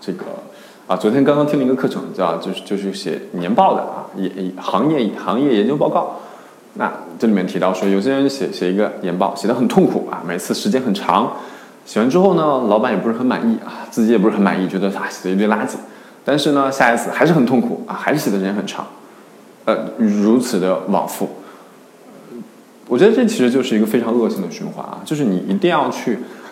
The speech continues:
就是意识到自己，OK，目前的状况是怎样的，你去分析说这个状况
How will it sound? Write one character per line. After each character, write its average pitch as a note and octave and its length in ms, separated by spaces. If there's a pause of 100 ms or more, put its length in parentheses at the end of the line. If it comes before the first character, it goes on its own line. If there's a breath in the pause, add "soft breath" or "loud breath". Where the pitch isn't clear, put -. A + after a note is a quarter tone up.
(140)
就 - 80
是 D3+ 80
意 G3+ 120
识 D#3+ 140
到 C3+ 160
自 C3+ 160
己， F#2+ 120
OK， A2+ 380 (220)
目 G3 220
前 G2+ 220
的 A#2 100
状 A#2+ 260
况 G#2 220
是 G2+ 240
怎 - 220
样 G#2+ 280
的， - 140 (400 loud breath)
你 G2 100
去 A#2+ 100
分 G3+ 320
析 G3+ 320
说 A2 240 (360)
这 A#3 160
个 B2 100
状 A#2+ 200
况 G2 420